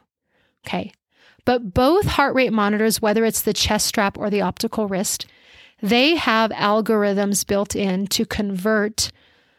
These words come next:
what they are reading into an estimated heart rate,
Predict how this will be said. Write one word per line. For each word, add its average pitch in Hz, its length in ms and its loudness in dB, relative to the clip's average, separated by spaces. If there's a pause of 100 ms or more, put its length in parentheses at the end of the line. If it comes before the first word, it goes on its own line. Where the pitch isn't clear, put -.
(260)
what 233 320 0
they 254 160 4
are 226 180 4
reading 220 680 2 (720)
into 247 440 2
an 214 120 0
estimated 190 560 0
heart 190 300 -2
rate, 185 280 -4